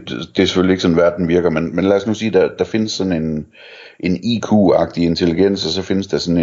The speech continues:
en, øh, en emo-, emotionel, følelsesmæssig intelligens, ikke? Øh, bare sådan for at, at, at tegne det groft op. Så det, jeg leder efter i de her ting, vi har snakket om nu, det er mest, øh,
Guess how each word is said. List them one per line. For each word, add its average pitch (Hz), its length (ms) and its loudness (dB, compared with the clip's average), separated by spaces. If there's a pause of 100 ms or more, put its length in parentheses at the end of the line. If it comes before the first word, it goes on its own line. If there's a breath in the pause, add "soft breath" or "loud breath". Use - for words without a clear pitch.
en, 76 160 0
øh, 71 440 2 (200)
en 73 500 -2 (120)
emo-, 87 500 2
emotionel, 85 680 2
følelsesmæssig 76 720 -2
intelligens, 76 560 -2
ikke? 104 140 0 (920 soft breath)
Øh, 80 280 4
bare 80 140 0
sådan 85 160 -8
for 78 240 2
at, 73 720 -2
at, - 140 -10
at 85 60 -4
tegne 80 240 -2
det 76 80 -6
groft 82 300 0
op. 82 180 2 (640 soft breath)
Så 101 140 -8 (280)
det, 113 160 2
jeg 104 100 4
leder 104 260 4
efter 82 380 0 (240)
i 92 100 -10
de 104 160 -6
her 98 100 0
ting, 92 220 -2
vi 82 60 -2
har 82 80 -2
snakket 90 320 0
om 82 100 0
nu, 101 320 0 (140)
det 107 80 4
er 107 60 4
mest, 104 680 0
øh, 80 420 2